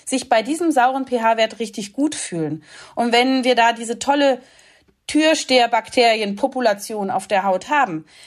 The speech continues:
dann sind diese Bakterien in der Lage, andere Bakterien, die wir nicht haben wollen, zu vertreiben. Zum Beispiel diese Staphylokokken, die Eiterbakterien, über die wir am Anfang gesprochen haben.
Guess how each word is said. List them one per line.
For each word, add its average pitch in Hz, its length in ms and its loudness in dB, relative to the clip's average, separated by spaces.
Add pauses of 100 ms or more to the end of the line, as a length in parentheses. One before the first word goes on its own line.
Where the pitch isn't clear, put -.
(120)
dann 240 180 0
sind 277 200 -2
diese 277 180 0
Bakterien 262 420 0
in 240 140 -4
der 233 100 2
Lage, 233 600 2
andere 294 400 0
Bakterien, 233 560 -2
die 233 180 -10
wir 233 100 0
nicht 285 260 -4
haben 190 280 0
wollen, 190 240 0
zu 196 120 -14
vertreiben. 214 540 -2
Zum 226 140 -12
Beispiel 196 300 -2
diese 202 200 -8
Staphylokokken, 214 840 -4
die 185 140 -8
Eiterbakterien, 202 760 0
über 185 180 -4
die 190 180 -10
wir 190 140 -2
am 190 100 -4
Anfang 254 340 0
gesprochen 185 520 -6
haben. 160 320 -6